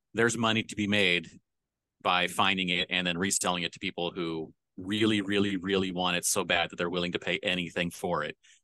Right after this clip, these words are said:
And that's what happens at Christmas time when, you know, when their kids are asking for it and they just have to get it for 'em for Christmas. There's your,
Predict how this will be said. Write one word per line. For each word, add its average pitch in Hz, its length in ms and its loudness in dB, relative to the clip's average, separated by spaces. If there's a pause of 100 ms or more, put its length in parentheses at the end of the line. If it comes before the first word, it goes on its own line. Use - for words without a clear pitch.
And 87 120 -2
that's 85 180 0
what - 120 -2
happens 90 320 -2
at 92 80 -4
Christmas 98 340 0
time 82 380 -4
when, 82 320 -4 (400)
you 87 100 -4
know, 78 360 -6 (180)
when 95 160 -2
their 92 140 0
kids 104 320 0
are 104 80 4
asking 107 340 2
for 85 240 0
it - 80 0
and 85 140 -4
they 85 240 -4
just - 400 -2 (100)
have 82 360 -2
to 95 60 -8
get 82 160 -4
it 82 120 -4
for 87 160 -4
'em 90 60 -2
for - 100 -6
Christmas. 90 560 -2 (440)
There's 82 380 -4
your, 87 240 -4